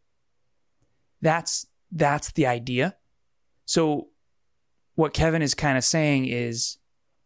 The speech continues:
try to listen to your rider a little bit more if you are allowing the elephant to drive. The idea here is that if there's peanuts off the path, and by the way, the path in this analogy, th-, this is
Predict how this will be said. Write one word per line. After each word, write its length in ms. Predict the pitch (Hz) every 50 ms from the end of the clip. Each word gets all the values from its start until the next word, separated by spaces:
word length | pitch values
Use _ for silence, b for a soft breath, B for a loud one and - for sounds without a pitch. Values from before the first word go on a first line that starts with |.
| - - _ _
try 260 | - - 160 151 156
to 80 | 156 156
listen 300 | 151 151 - - 151 139
to 120 | - -
your 120 | 139 131 123
rider 340 | 123 123 123 123 123 127 127
a 60 | 120
little 220 | 117 120 123 127
bit 200 | 123 135 131 -
more 380 | 127 127 123 120 127 143 151 - - -
if 240 | 143 135 - - 151
you 180 | 139 135 - -
are 380 | 135 131 127 123 123 117 120 120
allowing 360 | 117 120 120 120 117 117 120
the 80 | 123 127
elephant 400 | 120 120 117 - - - - -
to 60 | -
drive. 280 | - - 127 120 95 - - b b b b b b b b b b b b _ _ _
The 140 | - 190 180
idea 360 | 180 180 165 147 170 196 220
here 280 | 220 196 - 196 165 143
is 180 | 143 139 131 139
that 100 | 147 135
if 100 | 131 -
there's 180 | 156 139 127
peanuts 380 | - - 254 285 302 160 - -
off 240 | 143 135 127 - -
the 60 | 127
path, 420 | - - - 127 127 143 165 - -
and 160 | 156 160 165
by 120 | 165 165 170
the 80 | 170
way, 80 | 156 131
the 80 | 127
path 420 | - - - 156 147 143 143 135 -
in 80 | 135
this 160 | 127 123 - -
analogy, 460 | 127 117 120 120 123 123 131 131 131
th-, 200 | 180 135 139 - -
this 240 | 139 147 131 -
is 260 | 151 127 123 - -